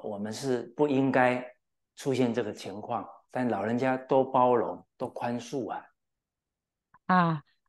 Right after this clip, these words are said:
Speaker 2: mình nhìn thấy là, à, hòa thượng, lão hòa thượng mình á, là lòng rất từ bi, rất bao dung. Và nếu như mà chúng ta bây giờ không học theo cái hạnh bao dung, cái hạnh từ bi của Hòa Thượng, thì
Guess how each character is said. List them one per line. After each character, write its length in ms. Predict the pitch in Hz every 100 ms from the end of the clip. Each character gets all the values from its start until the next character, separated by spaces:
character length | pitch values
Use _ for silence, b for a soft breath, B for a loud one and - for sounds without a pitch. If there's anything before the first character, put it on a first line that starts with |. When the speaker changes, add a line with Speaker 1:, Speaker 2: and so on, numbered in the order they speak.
| -
Speaker 2:
mình 240 | 233 214
nhìn 140 | 208 202
thấy 280 | 208 247
là, 200 | 226 196
à, 180 | - 220
hòa 220 | 175 196
thượng, 440 | 190 202 170 165 175 _
lão 160 | 165 202
hòa 160 | 214
thượng 260 | 196 196 185
mình 220 | 190 190
á, 200 | 214 269 - _ _ _ -
là 340 | 196 180 175
lòng 320 | 175 190 180
rất 120 | 208 -
từ 180 | 220 196
bi, 280 | 180 226 240
rất 140 | 247 -
bao 220 | 220 226
dung. 300 | 226 247 202 _ _ _ -
Và 260 | 196 175 156
nếu 260 | 190 190 262
như 160 | 269
mà 120 | 262 202
chúng 200 | 190 226
ta 120 | 247
bây 220 | 247 254 240
giờ 120 | 208
không 160 | 247
học 200 | 240 196 -
theo 260 | 220 214 220
cái 140 | 247 240
hạnh 400 | 202 175 170 196
bao 180 | 208
dung, 380 | 214 214 214 220
cái 160 | - 240
hạnh 220 | 185 180
từ 140 | 190 180
bi 160 | 226
của 220 | - 208 214
Hòa 180 | 202 180
Thượng, 380 | 208 202 214 262 B B B -
thì 540 | 233 226 226 226 226